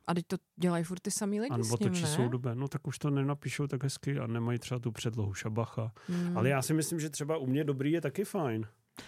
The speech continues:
Speaker 1: Já mám třeba hrozně ráda Musíme si pomáhat teda.
Speaker 2: Musíme si pomáhat je taky dobrý. Tak tam byli na vrcholu. Vždycky máš ty filmaře na nějaký vrcholný éře. Málo kdo se udrží jako Stanley Kubrick třeba celý život, eh, jako na vrcholu.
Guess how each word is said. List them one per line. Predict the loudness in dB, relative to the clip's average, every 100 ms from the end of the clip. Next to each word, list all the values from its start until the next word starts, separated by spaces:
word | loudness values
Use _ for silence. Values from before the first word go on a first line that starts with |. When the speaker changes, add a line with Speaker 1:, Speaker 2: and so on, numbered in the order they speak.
| -20 0
Speaker 1:
Já | 4
mám | 4 4
třeba | 0 0
hrozně | 2 2
ráda | 2 2
Musíme | 0 -2 -2 -2
si | -4
pomáhat | -4 -2 0 -2 -4
teda. | -6 -4
Speaker 2:
Musíme | -2 2 0
si | 0
pomáhat | 0 2 2 0
je | -2
taky | -4 -4
dobrý. | -2 0 -2
Tak | 2
tam | 4
byli | 4 4
na | 4
vrcholu. | 2 0 2 2 0 -10 -20 _ -4
Vždycky | -2 0 2 4 4
máš | 0 0 2 2
ty | 0
filmaře | 2 4 4 4 4
na | 4 2 2
nějaký | 2 0 0 0
vrcholný | 0 2 2 2 2
éře. | 0 0
Málo | 0 0
kdo | 0 0
se | 0
udrží | 0 0 2 2
jako | 0 2 2 2 0
Stanley | -6 -6 0 2 2
Kubrick | 0 2 2 0
třeba | -2 0 2 0 -2
celý | -4 0 0
život, | 2 2 0 -2 -6
eh, | -4 -4 -4 -4 -6 -6
jako | -4 -4
na | -2
vrcholu. | -4 -2 -2 -2 -4